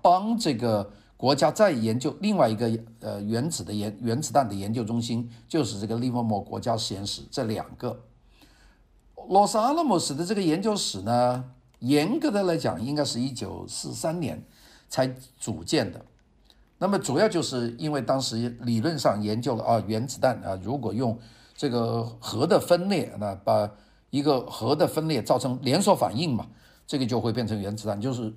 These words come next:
就是物理学家算好了，但是没有做成这个核弹。那么所以呢，就是要做一个计划。这个计划大家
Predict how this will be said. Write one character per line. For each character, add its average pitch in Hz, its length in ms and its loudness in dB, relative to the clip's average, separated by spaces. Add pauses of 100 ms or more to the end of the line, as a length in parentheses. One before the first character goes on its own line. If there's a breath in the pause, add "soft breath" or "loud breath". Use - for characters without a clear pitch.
就 135 160 -12
是 120 280 -8
物 254 260 2
理 107 160 -2
学 117 160 -4
家 139 160 4
算 131 220 0
好 82 160 -8
了， 110 80 -6
但 175 120 0
是 - 120 -4
没 123 140 -2
有 127 100 -2
做 120 180 -8
成 104 160 -6
这 104 80 -6
个 110 100 -4
核 101 160 -8
弹。 - 240 0 (560 loud breath)
那 139 140 4
么 123 420 4
所 135 220 0
以 131 60 2
呢， 107 160 0
就 107 160 -6
是 98 360 -6
要 113 220 -2 (140)
做 135 160 -2
一 104 80 -2
个 113 100 -4
计 117 220 -6
划。 - 260 -8
这 - 80 -4
个 165 80 0
计 170 140 -2
划 151 100 2
大 147 100 -2
家 160 240 2